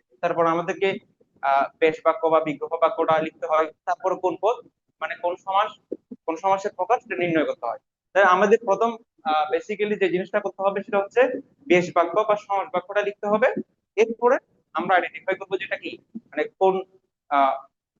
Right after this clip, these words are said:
পদের মধ্যে বা কোন প্রকারের মধ্যে পড়তেছে সেটা। তাহলে সেক্ষেত্রে আমাদেরকে একটা জিনিস সবচেয়ে বেশি মনে রাখতে হবে, সেটা হচ্ছে কোন সমাসের মধ্যে কোন পদ প্রাধান্য পায়। প্রথমত বলি,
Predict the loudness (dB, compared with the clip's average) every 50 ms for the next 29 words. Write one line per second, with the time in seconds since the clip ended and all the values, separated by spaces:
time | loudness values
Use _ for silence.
0 | _ _ 0 2 2 4 2 2 0 -2 0 0 0 0 0 -2 -4 -6 -4 0
1 | 0 2 2 2 0 0 -4 -4 -6 -6 -6 -8 -8 -10 -14 -14 -10 -10 -10 -10
2 | -10 _ _ _ _ _ _ _ _ _ _ _ 0 2 2 4 4 4 6 6
3 | 4 4 4 0 2 0 0 -2 -2 -2 -2 -4 -2 _ -8 -6 -2 -2 -4 -4
4 | -4 -10 -20 _ _ -4 -4 -4 0 2 4 4 4 4 2 0 -2 -2 -2 -2
5 | 0 2 2 2 0 0 0 -2 0 0 -2 -4 -2 -2 -2 -2 -2 -2 -4 -6
6 | -6 _ _ _ 4 4 4 2 -2 _ _ _ _ _ _ _ _ _ _ 0
7 | 2 2 2 2 0 -2 0 0 -4 -4 _ 0 0 0 0 0 -2 -2 -2 -2
8 | -4 -4 -4 0 0 0 0 0 -2 -4 -4 -4 -6 -14 -14 _ _ _ _ _
9 | _ _ _ _ _ _ 2 4 4 4 2 4 4 6 4 6 4 2 0 -2